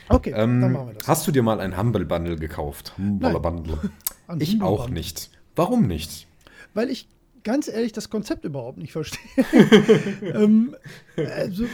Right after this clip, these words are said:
Speaker 1: wenn ich das, also pass auf. Ich, wie gesagt, ich habe mich da nicht wirklich mit beschäftigt. Mein Status jetzt ist, ich kaufe mir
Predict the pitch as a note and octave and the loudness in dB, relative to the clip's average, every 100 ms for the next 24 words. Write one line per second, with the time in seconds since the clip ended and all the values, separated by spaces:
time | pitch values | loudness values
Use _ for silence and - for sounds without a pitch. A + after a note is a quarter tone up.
0 | G#3 E3 B3+ D#4+ - A3+ G#3 B3 A#3+ D#4+ | -2 2 4 2 0 -4 -2 0 0 0
1 | D4+ G3 C#3 - _ _ _ _ - A#3 | 0 0 -4 -8 _ _ _ _ -6 -6
2 | - - - G3 C4+ A#3 F3 A#3+ C#4 C4 | -6 -18 -4 0 2 0 -2 -2 -2 -2
3 | B3 G#3+ G#3+ A3+ C4 A3+ A3+ - G#3 C4+ | -4 -2 -2 -2 -4 -2 -2 -2 -6 -6
4 | - E4 D#4+ _ _ _ _ _ _ _ | -6 -8 -10 _ _ _ _ _ _ _
5 | _ _ F3+ G#3 C4+ F#4 - B3+ B3 B3+ | _ _ -2 0 0 -2 -6 -6 -4 -6
6 | G#3+ F#3+ G3 - - C4 - - - _ | -4 -6 -6 -12 -10 -10 -10 -20 -20 _
7 | _ _ A3+ - - _ _ _ _ _ | _ _ -10 -10 -14 _ _ _ _ _
8 | _ _ _ - E3+ F#3 A3+ - D4 C4+ | _ _ _ -10 -4 -2 -2 -4 -2 0
9 | A#3+ G#3 | 0 -2